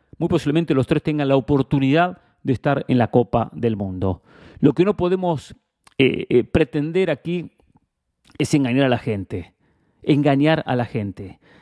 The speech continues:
Como que Santiago Jiménez es el gran nueve del mundo del fútbol. Es un jugador que le costó mucho ganarse su espacio en Cruz Azul. Muchísimo, muchísimo.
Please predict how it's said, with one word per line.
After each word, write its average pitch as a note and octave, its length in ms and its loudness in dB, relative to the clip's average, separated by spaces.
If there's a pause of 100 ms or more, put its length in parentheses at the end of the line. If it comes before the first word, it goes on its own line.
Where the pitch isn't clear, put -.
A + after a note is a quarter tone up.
(100)
Como C3 180 2
que C3 100 2
Santiago C#3+ 360 2
Jiménez C#3 380 -2
es C3 120 -6
el B2 100 -4
gran C#3 280 2
nueve C3+ 600 0 (300)
del C#3+ 180 0
mundo D#3+ 380 0
del C3 160 -2
fútbol. G#2+ 540 -8 (440)
Es - 140 0
un E3+ 80 4
jugador E3 520 4
que D3+ 120 -2
le D3 120 0
costó F3 400 2
mucho G3 420 -2
ganarse D3 360 -8
su C3 100 0
espacio - 340 -2
en B2+ 60 -4
Cruz B2+ 220 -4
Azul. C#3+ 360 2
Muchísimo, D3+ 760 -4
muchísimo. C#3 720 0